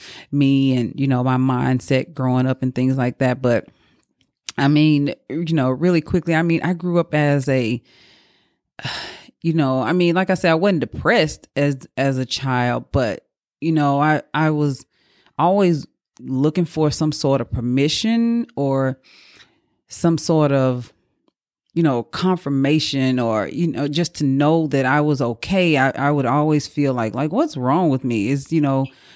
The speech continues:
why do I think the way I think? Why am I, you know, the, why am I the way I am?" And, and now, you know, becoming a boudoir photographer and meeting the women, not just boudoir,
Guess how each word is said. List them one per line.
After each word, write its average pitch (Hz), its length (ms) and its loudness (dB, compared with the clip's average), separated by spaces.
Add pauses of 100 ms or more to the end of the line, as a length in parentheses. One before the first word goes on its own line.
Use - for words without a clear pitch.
(280)
why 175 200 0
do 190 100 0
I 170 120 4
think 196 320 -2
the 143 80 0
way 131 200 2
I 127 40 -2
think? 123 260 -4
Why 165 240 0
am 160 280 0
I, 135 240 0
you 143 160 0
know, 131 340 -4 (140)
the, 139 100 -2
why 139 400 -2
am 151 220 0
I 143 140 2
the 131 120 -6
way 131 220 0
I 139 240 -2
am?" 143 520 0
And, 123 200 -8 (420)
and 143 360 2
now, 170 640 2 (340)
you 147 180 -2
know, 135 160 0
becoming 160 300 0
a 147 40 -2
boudoir 131 340 -2
photographer 190 840 0
and 143 340 0
meeting 185 280 2
the 160 60 4
women, 151 280 2
not 226 180 -2
just 156 240 -2
boudoir, 131 500 -2